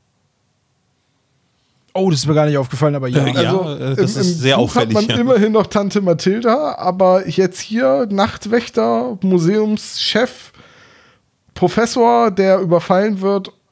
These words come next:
Speaker 3: drei Fragezeichen, alle männlich. Man könnte jetzt der Papagei, der hier aufgeführt wird in der Sprecherliste, also der lachende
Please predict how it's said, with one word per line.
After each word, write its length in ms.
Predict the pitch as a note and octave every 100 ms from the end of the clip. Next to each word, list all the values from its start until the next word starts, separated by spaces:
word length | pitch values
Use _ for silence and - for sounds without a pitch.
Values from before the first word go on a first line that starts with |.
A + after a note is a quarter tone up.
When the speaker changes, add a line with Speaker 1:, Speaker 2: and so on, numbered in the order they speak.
| -
Speaker 3:
drei 220 | D#3 F3
Fragezeichen, 920 | E3+ F3 F#3+ F#3 F3 F3+ F3 F3+ F#3+ - _ _ _ _ _ _ _ _
alle 220 | - A3+
männlich. 540 | A3+ F#3 C3+ G#2 G2 - _ _ _ _ _ _ _
Man 160 | F3 E3+
könnte 320 | - B3+ A#3+
jetzt 380 | A#3 G#3+ - - _ _ _ _ -
der 100 | F3
Papagei, 800 | G3 F#3 F3 E3 E3+ A3+ C4+ A3 - - -
der 280 | F#3+ F#3+ F#3
hier 260 | D#3+ F#3+
aufgeführt 560 | F3+ F3+ - - G#3 F#3+
wird 260 | F#3+ F#3+
in 140 | - F3
der 100 | E3+
Sprecherliste, 640 | - F#3 F3+ F3 F3 E3+
also 460 | D#3 D3 C#3+ C#3+ D3
der 220 | D3 D3 _ _ _ _ _ _
lachende 540 | E3 D#3 E3 D#3 D3